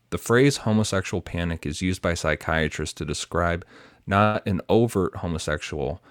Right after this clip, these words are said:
but someone with the unconscious fear of being homosexual. He panics when the fear comes close to consciousness," they say.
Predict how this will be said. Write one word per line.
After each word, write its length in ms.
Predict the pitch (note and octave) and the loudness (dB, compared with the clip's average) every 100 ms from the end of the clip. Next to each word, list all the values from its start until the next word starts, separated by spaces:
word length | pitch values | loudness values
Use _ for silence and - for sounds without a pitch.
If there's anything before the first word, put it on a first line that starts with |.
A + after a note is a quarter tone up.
| _ | _
but 140 | E2+ | -6
someone 480 | - G#2 A2 A#2+ A#2 | -2 2 6 6 4
with 220 | F2 F2 | 2 0
the 100 | - - _ _ | -2 -10 _ _
unconscious 600 | A2 B2 G2+ F#2+ G2 F#2 | -6 0 0 0 0 -4
fear 280 | - E2+ E2 | -2 0 0
of 260 | - E2 - | 0 -6 -2
being 320 | E2 E2 D#2+ | 0 0 0
homosexual. 880 | F#2 B1+ A1+ - - - G1+ G1+ G2 _ - - | -4 -6 -6 -8 -10 -12 -12 -10 -12 _ -20 -20
He 160 | _ D#2+ | _ -10
panics 540 | - G2+ A2 A2+ - | -4 2 4 2 0
when 200 | F2+ F#2 | -2 0
the 60 | F2 | 0
fear 320 | - G#2+ G#2+ | 0 2 2
comes 300 | A2 G2 F2 | 2 -2 -4
close 360 | - - A2+ - | -2 2 2 2
to 120 | F2 | -6
consciousness," 960 | - E2+ E2+ E2 D#2 - A#1 C2+ - | 0 0 2 0 -4 -6 -6 -6 -10
they 180 | - C#2 | -4 -4
say. 420 | - - G1+ G1+ | -2 -4 -4 -6